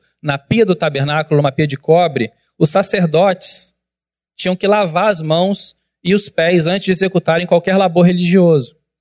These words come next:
Só que ao longo do tempo, a tradição dos antigos começou a fazer o quê?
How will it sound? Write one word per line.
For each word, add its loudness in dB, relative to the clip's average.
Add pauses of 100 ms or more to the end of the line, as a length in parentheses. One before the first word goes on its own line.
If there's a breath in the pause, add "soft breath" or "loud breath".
(760)
Só 0
que -8
ao 4
longo 2
do 0
tempo, -2
a 2
tradição 0
dos -2
antigos -2
começou 0
a 2
fazer 2
o 2
quê? -6